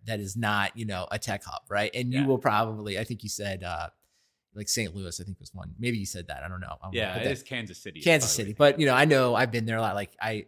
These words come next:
Speaker 1: uh, I haven't been there a lot, but I know, like, Sprint and there's a lot of telecom. There's, like, super smart people up
Speaker 2: Yeah,
Speaker 1: there,
Speaker 2: and
Speaker 1: right?
Speaker 2: then, like,
Speaker 1: And it's
Speaker 2: Charlotte and Atlanta, like
Speaker 1: Yeah, I mean,
Speaker 2: Yeah.
Speaker 1: these, they're, they're all over. So just, just open, <laughs> like, you know, so I just think that's very actionable, very simple. Like, you, Mister Tech C E O, can't find everyone. Just, just open an office in,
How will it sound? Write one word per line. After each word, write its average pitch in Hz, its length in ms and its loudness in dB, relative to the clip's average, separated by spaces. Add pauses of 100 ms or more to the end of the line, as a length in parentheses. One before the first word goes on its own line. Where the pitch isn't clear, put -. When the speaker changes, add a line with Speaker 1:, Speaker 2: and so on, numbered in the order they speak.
(140)
Speaker 1:
uh, 95 340 -4
I - 40 -10
haven't 110 160 -6
been 101 100 -8
there 90 80 -6
a 80 60 -6
lot, 85 120 -6
but 98 80 -10
I 101 40 -6
know, 98 100 -8
like, 82 140 -12
Sprint 98 560 -6
and 78 140 -14
there's 78 180 -16
a - 80 -20
lot 95 180 -4
of 87 60 -8
telecom. 98 360 -10
There's, 123 140 -6
like, 139 160 0
super 131 260 -2
smart 104 280 -4
people 101 260 -10
up - 100 -16
Speaker 2:
Yeah, 110 180 -6
Speaker 1:
there, 82 80 -8
Speaker 2:
and 120 80 -4
Speaker 1:
right? 104 80 0
Speaker 2:
then, 110 80 0
like, 123 100 -2
Speaker 1:
And 123 80 0
it's 117 80 0
Speaker 2:
Charlotte 110 300 0
and 101 100 -12
Atlanta, 95 480 -8
like 85 260 -10
Speaker 1:
Yeah, 131 320 6
I 127 60 -4
mean, 131 120 0
Speaker 2:
Yeah. 143 60 2
Speaker 1:
these, - 220 -2
they're, 113 320 -2
they're 123 160 2
all 120 140 6
over. 104 180 -2
So 117 260 0
just, - 340 -4
just 156 220 -4
open, 110 300 -2
<laughs> - 40 -12
like, - 280 -6
you - 260 0
know, 131 160 0
so - 480 -2 (160)
I 135 60 4
just 143 160 -4
think 131 120 -4
that's 120 120 0
very 113 140 -4
actionable, 113 460 -4
very 101 180 -8
simple. 90 360 -10
Like, 98 180 -6 (320)
you, 127 180 -2
Mister 120 280 -6
Tech 110 200 -2
C 107 200 -4
E 107 60 -4
O, 101 100 -4
can't 95 240 -10
find 90 220 -10
everyone. 78 420 -14
Just, - 360 -8
just 127 220 -8
open 92 220 -6
an 85 60 -10
office 78 440 -12
in, 85 220 -16